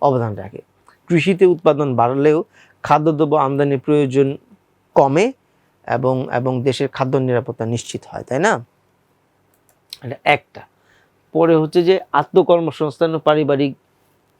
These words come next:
ভিত্তিক শ্রম, তারা সেলফ এমপ্লয়েড বা আত্মকর্মসংস্থান তৈরি করতে পারে, সেলফ এমপ্লয়মেন্ট তৈরি করতে পারে। নি-, তিনি কোনো প্রাতিষ্ঠানে চাকরির উপর নির্ভর না করে নিজ উদ্যোগে কাজ করছেন,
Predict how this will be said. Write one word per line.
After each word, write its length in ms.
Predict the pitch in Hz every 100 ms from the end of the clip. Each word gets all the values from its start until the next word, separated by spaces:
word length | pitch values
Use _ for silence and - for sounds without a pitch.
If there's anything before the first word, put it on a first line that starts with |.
| -
ভিত্তিক 420 | 143 127 - 123
শ্রম, 220 | - 113 98 _ _ _ _ -
তারা 260 | 123 117 - _ _ _ -
সেলফ 280 | - 180 160
এমপ্লয়েড 580 | 151 135 135 135 110 104
বা 200 | 156 120 120
আত্মকর্মসংস্থান 1120 | 123 - 139 123 131 123 117 117 110 - 123
তৈরি 260 | 156 147 131
করতে 240 | 113 -
পারে, 200 | - - _ _ _ _ _ _ -
সেলফ 380 | - 143 139
এমপ্লয়মেন্ট 540 | 139 120 165 170 147 123
তৈরি 160 | 110
করতে 240 | 110 - -
পারে। 220 | 110 113
নি-, 440 | 117 139 160 175 -
তিনি 360 | 165 165 220 262
কোনো 200 | 156 147
প্রাতিষ্ঠানে 760 | - 139 139 - 147 165 190 262 _ - _ _ -
চাকরির 440 | 147 135 - 147
উপর 200 | 147 147
নির্ভর 340 | 143 135 123 135
না 220 | 143 151
করে 380 | - 117 120 139
নিজ 380 | 127 165 180 170
উদ্যোগে 580 | 127 127 117 120 151 - -
কাজ 220 | 123 -
করছেন, 380 | - - -